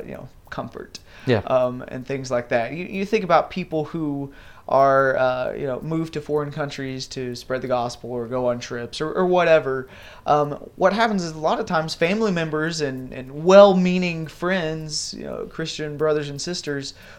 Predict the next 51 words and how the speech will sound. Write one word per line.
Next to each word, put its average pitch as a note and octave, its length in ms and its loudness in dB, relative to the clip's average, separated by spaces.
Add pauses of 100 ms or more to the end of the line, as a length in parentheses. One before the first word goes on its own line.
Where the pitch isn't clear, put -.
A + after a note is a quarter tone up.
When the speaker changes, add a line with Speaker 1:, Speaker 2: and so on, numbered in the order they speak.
(120)
Speaker 1:
be - 80 -12
like, - 240 -10 (140)
"Oh, A#2 200 -14
you D#3 120 -12
know, D3 180 -10
it's - 140 -12
pretty F#3 240 -12
dangerous D#3 500 -4
over C3+ 220 -4
there," D#3 440 -2
or, F2 460 -6
"I, - 180 -12
I F3+ 340 -8
don't G#3 180 -10
know A3+ 140 -2
if A3 120 -4
you G3+ 120 -6
wanna G3 200 -2
stay G#3 220 -6
very F#3 240 2
long G3 360 2
in F3+ 80 -2
that D3+ 180 4
area. D3 580 2 (380)
You D#3 80 -12
know, E3 60 -10
wh-, E3+ 280 -8
why A3 100 -8
don't A#3+ 220 -6
you G#3 60 -6
just F#3 200 -4
stick F#3 220 -6
around D#3+ 280 -2
here?" D#3+ 360 -6 (380)
Um, C#3+ 280 -4 (140)
no, - 120 -12 (280)
if - 120 -6
there's A#3+ 200 2
work C#4 240 2
to G3+ 100 -2
do D#3+ 480 -2 (260)
and G3 160 2
it's F3+ 180 2
dangerous, D#3 720 -4 (580)
well, D#3+ 400 -2 (180)
do C3 160 -6
the E3 120 -4
work E3 420 0
and, C3+ 460 -6
you C3 80 -14
know, B2 140 -12